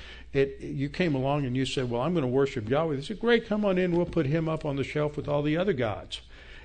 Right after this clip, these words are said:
It was, uh, horrendous because of that. It was insidious and it was malignant because if, no matter what religious system you had, they just absorbed you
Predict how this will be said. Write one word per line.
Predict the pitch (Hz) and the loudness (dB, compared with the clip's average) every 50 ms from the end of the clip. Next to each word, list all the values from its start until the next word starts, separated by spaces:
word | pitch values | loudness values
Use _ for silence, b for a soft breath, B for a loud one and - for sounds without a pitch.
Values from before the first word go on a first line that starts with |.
| B | B
It | - 143 - 151 | 0 0 2 4
was, | 143 143 147 139 - - - - - - - - - | 4 2 2 2 0 -6 -12 -14 -18 -18 -18 -10 -4
uh, | 127 123 117 113 - | -2 -2 -2 -2 -4
horrendous | - - - 143 131 127 123 123 135 156 190 233 240 214 165 151 123 - - | -6 -4 0 0 2 2 2 2 2 2 4 4 4 4 4 4 2 2 0
because | - 123 107 - - 127 110 110 117 | -2 -4 -2 2 2 2 2 2 -2
of | 101 90 | -4 0
that. | 113 107 110 - | 0 0 0 0
It | 139 143 147 | 0 -2 0
was | 143 135 117 127 | 0 -2 -2 -2
insidious | 123 113 113 - - - - 185 185 190 185 185 180 170 - - - | -2 -2 0 -2 -2 0 2 2 2 2 2 2 0 0 0 -6 -6
and | - 131 - | -4 -4 -4
it | - 139 143 | -4 -4 -4
was | 147 135 117 107 | -2 -2 -2 -2
malignant | 117 120 113 117 120 131 151 165 156 143 156 156 135 123 | -2 -2 0 2 2 4 4 4 2 0 -2 -4 -2 -4
because | 123 120 - - 139 123 123 110 - B B B B B B B B | -6 -6 -4 -2 0 0 0 0 -2 B B B B B B B B
if, | 120 127 123 123 - | 2 2 2 2 -2
no | 156 123 123 123 | -2 -2 0 0
matter | 123 127 131 120 113 110 | 0 0 0 0 0 -2
what | 110 - 139 156 170 180 175 - 143 | -2 0 0 2 2 0 -2 -4 -2
religious | 151 151 143 143 147 135 127 139 117 - | 0 2 2 2 2 2 0 -2 -2 -2
system | - 147 135 - - 131 120 | -2 -2 -2 -2 -4 -4 -4
you | 117 117 113 | -2 -2 -2
had, | 107 131 139 131 120 110 117 | -2 -2 -2 -2 -2 0 0
they | 123 127 | 0 0
just | 123 120 127 120 - - - | 0 -2 -4 -4 -4 -6 -6
absorbed | 120 107 - - - - - - 147 151 165 170 175 160 131 120 | -6 -4 -2 0 -2 0 0 2 2 4 6 4 4 2 0 0
you | 127 135 135 123 123 135 | 2 2 2 4 2 0